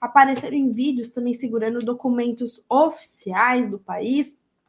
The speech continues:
Foram atos extremamente violentos, anti, é, constitucionais, antidemocráticos, né? Bom, essas manifestações radicais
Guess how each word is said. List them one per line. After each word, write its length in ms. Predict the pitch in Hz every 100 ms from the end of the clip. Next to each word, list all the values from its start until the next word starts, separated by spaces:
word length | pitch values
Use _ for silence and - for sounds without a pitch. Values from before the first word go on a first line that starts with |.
| _ _ _ _ _
Foram 320 | - 277 262 254
atos 400 | 262 262 262 -
extremamente 720 | 277 - 311 285 220 220 -
violentos, 720 | 202 240 269 247 247 254 262 - - _ _ -
anti, 680 | 262 302 339 349 269 214 -
é, 640 | 214 214 208 202 196 190 196
constitucionais, 1000 | 214 214 - 208 - 202 220 254 262 254 - _ -
antidemocráticos, 1300 | 247 262 269 214 226 233 247 - - - - 208 208
né? 220 | 214 240 - - -
Bom, 160 | 254
essas 240 | 233 233 240
manifestações 800 | 262 285 285 277 269 262 254 254
radicais 880 | - 277 277 277 - 233 220 240